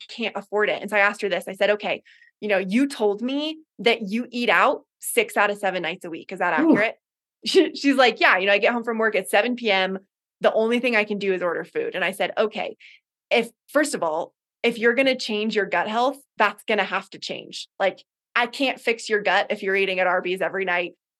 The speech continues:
Speaker 1: You really, truly might as well not pay me if you're committed to that. But if we could get you cooking at home and cut your food budget in half, does that put money over here to work
Speaker 2: Yeah.
Speaker 1: with us?" And she was
Speaker 2: Yeah.
Speaker 1: like, "Oh, yeah,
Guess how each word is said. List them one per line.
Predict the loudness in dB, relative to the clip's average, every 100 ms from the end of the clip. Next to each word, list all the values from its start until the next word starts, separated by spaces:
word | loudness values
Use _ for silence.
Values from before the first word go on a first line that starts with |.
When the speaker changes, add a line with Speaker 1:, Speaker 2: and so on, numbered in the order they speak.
| _
Speaker 1:
You | -4 0
really, | 4 6 6
truly | 4 0 0
might | -2 -2
as | -2
well | -4
not | -4 -6
pay | -8
me | -6 -8
if | -8
you're | -10
committed | -6 -6 -6 -8
to |
that. | -8 -8 _ -20 -20 _
But | 4
if | 4 4
we | 0
could | 0 -2
get | 0 0
you | -2 -6
cooking | -6 -6 -4
at | -6
home | -6 -6 -4
and | -4 -6
cut | -6 -4
your | -6
food | -6 -8 0
budget | 0 0 -4
in | -6
half, | -2 -2 -2 _ _ _
does | 0 4
that | 4 4 2
put | -4 -2
money | 0 0 0
over | 0 -4
here | -6 -4 -2 -2 -4 _ -12
to | -4
work | -2 -2
Speaker 2:
Yeah. | -4
Speaker 1:
with |
us?" | -8 -8 -14 -10
And | -6 -4
she | -4
was | 0
Speaker 2:
Yeah. |
Speaker 1:
like, | 0 -2 _ _ _ _ _ _ _ 4
"Oh, | 6 6 2 -4 _ _ _ _ _ _ _ _ _ _ -10
yeah, | 2 4 6 2